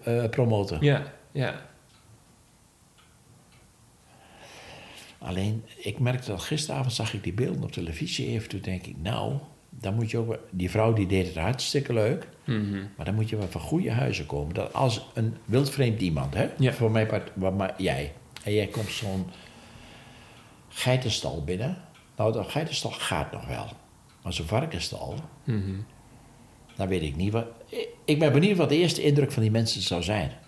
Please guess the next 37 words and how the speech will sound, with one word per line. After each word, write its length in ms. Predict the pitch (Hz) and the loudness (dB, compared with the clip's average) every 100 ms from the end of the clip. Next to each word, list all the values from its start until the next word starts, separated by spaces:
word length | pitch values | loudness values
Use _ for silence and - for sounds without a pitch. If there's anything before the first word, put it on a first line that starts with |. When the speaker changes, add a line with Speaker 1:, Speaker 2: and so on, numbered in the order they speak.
| - - - - - - | -20 -20 -20 -16 -14 2
Speaker 1:
"Oh, 420 | 113 107 95 90 | 6 6 6 2
wat, 200 | 90 90 | 0 -2
eh, 120 | 95 87 | -2 -2
wat, 180 | 78 80 87 | -2 -4 -6
wat 200 | 95 95 | -2 -2
is 220 | - 92 - | 0 -4 2
dit 220 | 113 131 | 2 2
hier? 340 | 76 64 - - - - - | 0 -2 -6 -10 -20 -20 -4
Wat 220 | 104 - | -2 0
een 80 | 104 | 0
Speaker 2:
Ja. 240 | 98 101 | 0 0
Speaker 1:
ellende." 640 | 92 90 110 123 87 69 - - - | 0 4 4 4 2 -2 -8 -20 -10
Speaker 2:
Ja? 320 | - 107 139 160 | -2 0 0 0
Speaker 1:
Die 120 | 92 | 0
beestjes 520 | 82 110 131 - 107 | 6 6 6 4 2
die 120 | 104 95 | 0 2
zo 160 | 104 | 4
opgesloten 580 | 82 131 - - 123 120 | 4 0 0 2 2 2
zitten 280 | 107 123 123 | -2 0 0
in 100 | 95 | 0
hokken. 420 | 92 151 98 - - - | 2 2 -2 -6 -10 -4
Speaker 2:
Ja. 320 | 123 104 - - - - - - - - - - - - | -2 0 -4 -14 -20 -20 -20 -20 -20 -20 -20 -20 -20 -20
Speaker 1:
Ja, 160 | - - | -12 -10
dat 120 | 90 | -6
weet, 240 | 82 104 - | -4 -4 -2
die 120 | 127 | 2
hebben 160 | 156 143 | 4 4
het 80 | - | 2
goed, 160 | 175 | 2
die 100 | 165 | 2
worden 180 | 139 147 | 0 0
toch 80 | - | 0
echt 220 | 156 - - - - - - - | 0 -2 -10 -18 -20 -20 -20 -6
absoluut 340 | - 135 151 147 | -2 2 2 2
goed 180 | - | 0
verzorgd. 520 | 131 120 151 139 - - - - | 0 2 4 2 -2 -10 -20 -4
Speaker 2:
Ja. 340 | 139 113 104 | 2 2 2